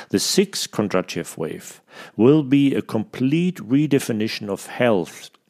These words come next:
disease, prevention, treatment, and cure, and it will do so in a maximally democratic, cost-saving way. This also means that the new medicine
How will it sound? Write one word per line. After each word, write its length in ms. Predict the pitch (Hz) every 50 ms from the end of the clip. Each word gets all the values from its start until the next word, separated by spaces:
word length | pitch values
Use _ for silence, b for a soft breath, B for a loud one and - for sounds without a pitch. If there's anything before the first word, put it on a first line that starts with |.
| _ _ _
disease, 840 | - 101 92 90 104 123 131 123 101 90 - - - - - - _ _ _ _ _ -
prevention, 720 | - 107 107 104 117 123 135 135 - - - - - - _ _ _ _ _ _ _ _ -
treatment, 500 | - - 139 156 147 - - 123 107 -
and 180 | 110 101 95
cure, 420 | - - - 120 113 98 85 76 - _ B B B B B B B B B B B -
and 220 | 98 101 104 104
it 140 | 117 107 107
will 180 | 110 123 131
do 240 | 120 98 143 165 185
so 260 | 175 - - 143 131
in 180 | 123 - - 120
a 60 | 123
maximally 840 | 120 120 123 139 165 - - - - 151 143 147 139 135 127 117 -
democratic, 840 | - 123 127 135 139 127 - - - 113 113 - 120 113 - _ _
cost-saving 840 | - - 123 127 - - - - - 120 110 110 101 110 110 98
way. 360 | 92 98 107 101 82 71 - _ _ _ _ _ _ _ _ B B B B B B B
This 180 | - 110 -
also 300 | - 127 143 151 - -
means 460 | 131 127 135 143 143 131 110 - - -
that 240 | - 104 104 -
the 180 | - 104 104 101
new 480 | 101 101 104 107 120 139 175 196 202 180
medicine 640 | 156 127 110 - 95 85 - - - 85 76 -